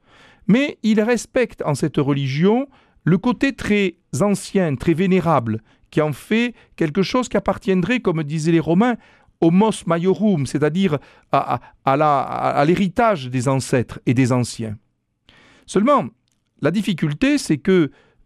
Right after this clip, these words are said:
cette religion juive est, à ce moment-là, traversée par des sentiments de messianisme. Au premier siècle avant et au premier siècle après Jésus-Christ, les Juifs sont en attente du Messie.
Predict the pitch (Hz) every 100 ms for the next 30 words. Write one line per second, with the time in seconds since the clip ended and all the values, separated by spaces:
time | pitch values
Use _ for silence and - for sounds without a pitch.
0 | - - 196 214 208 202 180 190 180 269
1 | 285 185 190 _ _ 160 139 _ _ -
2 | - - 196 202 196 190 202 254 294 294
3 | _ - 214 214 208 - 262 269 214 180
4 | 170 - 185 - 165 208 190 135 131 151
5 | - 143 139 131 - 110 104 _ _ _
6 | _ _ _ _ _ _ - 120 - 143
7 | 151 - 185 185 185 180 240 240 135 120
8 | 135 139 127 - 147 - - - 180 156
9 | 127 131 139 - 220 302 - _ _ -
10 | _ _ - 185 180 269 294 208 190 190
11 | 180 - 196 214 156 151 160 - - 117
12 | -